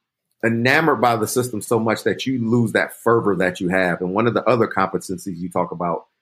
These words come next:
we won't, we didn't talk about this one, but about, you know, getting outside your comfort zone and working. But I wanna talk to you about the one about being persistent but patient, and patient and persistence. And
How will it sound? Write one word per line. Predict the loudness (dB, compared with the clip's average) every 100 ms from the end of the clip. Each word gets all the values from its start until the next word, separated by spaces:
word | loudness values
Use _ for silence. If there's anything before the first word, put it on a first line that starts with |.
| -8
we | 2
won't, | 2 4
we | 2
didn't | 2
talk | 2 0
about | 0 0
this | 0 -2
one, | -4
but | -2
about, | -2 0 0 0
you | -4
know, | -2 -4 -6 -20 _ -12 0
getting | 2 4
outside | 2 4 4 4
your | 2
comfort | 0 -2 -2
zone | -2 -2
and | -2
working. | -2 -4 -4
But | 0
I | 2
wanna | 2
talk | 2 -2 -2
to | -2
you |
about | 0 0 0 -2 _ _ _ _ _
the | 0
one | 2 2 2
about | 0 0 2 0 0
being | 0 0 -2 -6 _ _
persistent | -2 -2 2 0 2 0 0
but | 0
patient, | 2 0 0 -6
and | -8 0
patient | 0 2 0
and | 0
persistence. | -4 -2 -4 -6 -12 -6
And | -2 0 -2